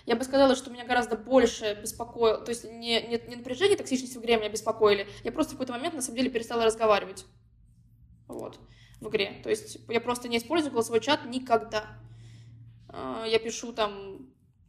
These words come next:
по возможности что-то пишу, если это удобно делать в игре, и пишу, причем от мужского лица. И до сих пор я, я вот становлюсь свидетелем каких-то историй. Э, де-, ну, девушек стало ощутимо больше, иногда там я вот,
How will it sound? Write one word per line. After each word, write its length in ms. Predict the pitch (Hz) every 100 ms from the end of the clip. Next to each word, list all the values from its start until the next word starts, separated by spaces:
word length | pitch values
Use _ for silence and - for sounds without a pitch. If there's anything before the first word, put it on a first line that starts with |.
| _
по 80 | 240
возможности 420 | 240 233 247 -
что-то 240 | - -
пишу, 280 | - - 403 370
если 200 | 302 277
это 20 |
удобно 260 | 269 247 233
делать 220 | 233 226
в 60 | 226
игре, 320 | 220 220 214 - - _ -
и 100 | 269
пишу, 220 | 247 269
причем 300 | 226 233 240
от 100 | 226
мужского 640 | 220 - 240 226 220 220 208
лица. 360 | 208 196 - - _ _ _ _ _ _ _
И 140 | - 226
до 60 |
сих 160 | 233 -
пор 160 | 262
я, 160 | 233 226
я 420 | - 226 233 226
вот 220 | 214 214 - 62 - _ - - - - _ _ _ _ - -
становлюсь 280 | - 247 233
свидетелем 300 | 240 254 226
каких-то 300 | 220 - -
историй. 540 | 226 - 320 370 330 320 -
Э, 200 | - 226 214
де-, 120 | 285
ну, 240 | 254 285
девушек 300 | 220 269 254 -
стало 160 | 240
ощутимо 320 | 233 254 240
больше, 400 | 226 294 381 - 254 220
иногда 300 | 220 214 233
там 140 | 226
я 100 | 220
вот, 180 | 214